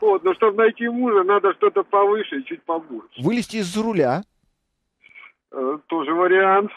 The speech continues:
Speaker 2: А она же спряталась там. Э, г-, где же с-, где же ей с ним познакомиться, если она постоянно за рулём?
Speaker 1: Ну, и машинка маленькая, и никто внимания не обращает.
Speaker 2: Вы тогда купите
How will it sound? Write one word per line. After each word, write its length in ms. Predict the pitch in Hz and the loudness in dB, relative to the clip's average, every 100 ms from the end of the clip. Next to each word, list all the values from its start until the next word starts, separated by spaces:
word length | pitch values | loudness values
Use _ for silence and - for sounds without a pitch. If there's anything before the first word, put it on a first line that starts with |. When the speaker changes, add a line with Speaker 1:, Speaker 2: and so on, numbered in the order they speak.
| - _ _ | -20 _ _
Speaker 2:
А 140 | 131 | -2
она 160 | 180 233 | 0 -2
же 80 | 208 | -4
спряталась 560 | - 262 254 196 156 | -2 0 0 -2 0
там. 180 | - 135 - _ _ - | -2 -4 -10 _ _ -8
Э, 240 | 123 127 | -4 -4
г-, 160 | 123 131 | -4 -10
где 380 | 127 139 196 247 | -8 -8 -4 -4
же 100 | 185 | -4
с-, 200 | - - | -8 -14
где 320 | 117 117 175 | -12 -6 -4
же 120 | 185 139 | -2 -2
ей 360 | 117 170 302 - _ | -2 -4 -4 -8 _
с 160 | - | -10
ним 160 | 147 208 | -6 -4
познакомиться, 720 | 240 208 233 - 180 110 - | -6 -6 -8 -6 -6 -6 -8
если 220 | 117 127 | -6 -4
она 140 | 135 139 | -6 -6
постоянно 520 | 135 - 120 151 240 | -10 -6 -4 -4 -6
за 140 | 226 | -10
рулём? 340 | 233 208 71 - _ _ _ _ _ _ _ _ 143 | -10 -10 -10 -14 _ _ _ _ _ _ _ _ -20
Speaker 1:
Ну, 1120 | 151 135 113 101 98 113 135 185 208 185 156 | -16 -16 -18 _ _ -8 -6 -4 -4 -2 -2
и 160 | 147 | -2
машинка 500 | 135 139 - 208 220 214 | -2 -4 -4 -6 -2 0
маленькая, 640 | 208 180 151 - 139 123 | 0 0 -4 -6 -4 -2
и 60 | 127 | -2
никто 360 | 131 139 - | -2 -6 -6
внимания 460 | 170 160 151 147 160 | -4 -4 -2 -2 -4
не 80 | 160 | -8
обращает. 500 | 147 151 143 - 117 - - - _ _ _ | -8 -8 -8 -6 -8 -8 -12 -18 _ _ _
Speaker 2:
Вы 320 | - 139 165 156 | -4 -2 -2 -2
тогда 260 | 165 165 | -2 -2
купите 440 | 165 175 - 285 | -2 -6 -6 -6